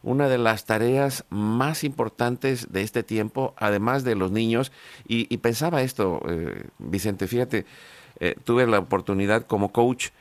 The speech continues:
ah, acompaño familias, acompaño, eh, personas en, en el área del trabajo o de los negocios, y, y tuve la oportunidad de acompañar a, a un padre y un hijo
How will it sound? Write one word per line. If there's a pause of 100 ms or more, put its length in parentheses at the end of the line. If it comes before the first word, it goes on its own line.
(260)
ah,
acompaño
familias,
acompaño, (320)
eh, (420)
personas
en,
en
el
área
del
trabajo
o
de
los
negocios, (480)
y,
y
tuve
la
oportunidad
de
acompañar
a,
a
un
padre
y
un
hijo